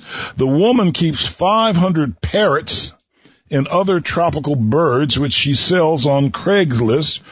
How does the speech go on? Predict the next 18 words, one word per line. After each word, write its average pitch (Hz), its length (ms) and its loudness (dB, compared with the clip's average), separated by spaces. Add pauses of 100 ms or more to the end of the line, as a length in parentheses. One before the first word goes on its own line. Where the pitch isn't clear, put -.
(200)
for 139 200 0
between 143 480 0
six 196 220 -2
hundred 165 260 2
and 135 100 0
fifty 165 300 0
dollars 135 400 0
to 143 100 0
sixteen 165 540 0
hundred 165 280 2
dollars. 101 440 -2 (500)
This 123 180 -2
is 135 120 0
in 131 140 0
Alme-, 143 760 0
Alameda 135 580 0 (140)
County, 135 600 -2 (500)
California. 139 960 -2